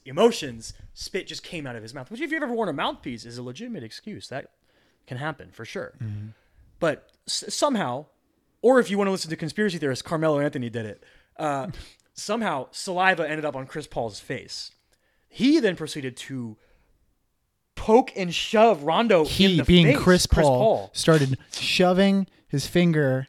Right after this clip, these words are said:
Speaker 1: And, like, pushed
Speaker 2: in
Speaker 1: Rondo.
Speaker 2: Rondo's face.
Speaker 1: Rondo proceeded to start punching Chris Paul.
Speaker 2: Mm-hmm.
Speaker 1: Literal punches, like a left hook.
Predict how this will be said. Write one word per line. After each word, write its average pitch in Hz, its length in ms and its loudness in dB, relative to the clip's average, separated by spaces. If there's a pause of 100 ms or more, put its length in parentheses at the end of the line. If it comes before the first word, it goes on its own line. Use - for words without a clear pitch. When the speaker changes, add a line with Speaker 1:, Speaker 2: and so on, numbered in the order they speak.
Speaker 1:
And, 208 140 -2
like, 254 280 -2
pushed - 520 2
Speaker 2:
in 180 60 -2
Speaker 1:
Rondo. 151 220 6
Speaker 2:
Rondo's 147 260 4
face. 131 380 -2 (480)
Speaker 1:
Rondo 180 420 2
proceeded 143 540 -8
to 131 420 -8 (260)
start 151 320 -4
punching 143 440 -4
Chris 113 240 -12
Paul. 101 340 -8 (180)
Speaker 2:
Mm-hmm. 117 260 -6
Speaker 1:
Literal 175 360 4
punches, 127 460 -12
like 131 120 -8
a 139 40 -6
left 143 320 -2
hook. 127 320 -10